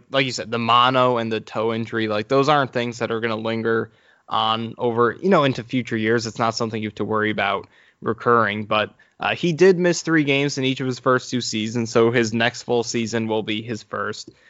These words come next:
Uh, and, and even so, even if he were a durable player, you just wanna have security back there at your backup spot. We've seen so many teams in recent history now have success with their backups. In twenty seventeen, the Vikings with Keenum, the Eagles, obviously,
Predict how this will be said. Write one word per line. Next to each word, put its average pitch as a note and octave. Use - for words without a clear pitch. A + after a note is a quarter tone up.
Uh, -
and, A2
and G3+
even C4+
so, A2
even C#3+
if D#3+
he D3+
were A#2
a A2
durable G#2+
player, G2+
you B2
just D#3+
wanna A#2+
have A2+
security A2
back A#2
there A2
at A#2
your B2
backup A2+
spot. A2+
We've C#3
seen D#3
so B2+
many B2
teams A#2+
in A#2
recent A2+
history A2
now G2+
have A2
success -
with A#2
their A#2
backups. A2+
In B2
twenty B2
seventeen, A2+
the A2
Vikings G#2
with G#2+
Keenum, C3+
the A2+
Eagles, A2
obviously, G#2